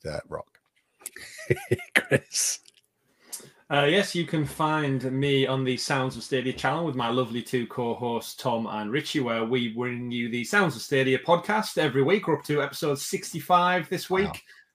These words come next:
Speaker 3: Uh, so it's, it's starting to, starting to ramp up now. And, uh, yeah, we round up all the Stadia gaming news into an hour or so podcast episode where we, similar to this, we just basically,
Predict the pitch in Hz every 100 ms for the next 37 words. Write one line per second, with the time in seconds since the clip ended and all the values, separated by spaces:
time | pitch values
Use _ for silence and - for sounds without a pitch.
0 | 117 120 120 123 - 127 - - 180 180
1 | 185 190 170 - 170 170 165 165 160 185
2 | - 139 147 160 135 123 123 120 127 127
3 | 180 143 143 147 143 139 156 143 - 147
4 | 135 135 117 139 127 123 135 156 151 139
5 | - - 143 139 139 135 135 131 127 -
6 | 127 113 139 123 135 131 135 - - 127
7 | 120 107 117 113 110 127 139 254 226 -
8 | 160 247 - 131 147 151 143 139 135 139